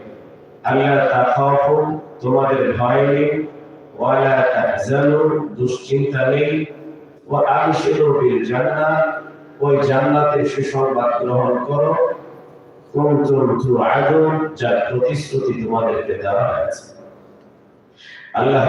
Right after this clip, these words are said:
তাআলা আমাদেরকে মনে প্রাণে আল্লাহকে রব বলার, দমে দমে আল্লাহকে রব স্বীকার করার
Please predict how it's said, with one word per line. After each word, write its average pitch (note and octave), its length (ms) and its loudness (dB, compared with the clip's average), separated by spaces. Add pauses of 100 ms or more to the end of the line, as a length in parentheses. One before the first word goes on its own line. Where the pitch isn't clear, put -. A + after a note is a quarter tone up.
তাআলা - 600 2 (640)
আমাদেরকে D3 880 0 (1400)
মনে C3+ 440 0 (140)
প্রাণে A#2+ 520 0 (840)
আল্লাহকে B2+ 640 2
রব A#2+ 440 2
বলার, - 580 0 (1120)
দমে D3 500 2
দমে C#3 300 4
আল্লাহকে C3+ 540 0
রব B2 260 0
স্বীকার - 580 -6
করার - 540 -2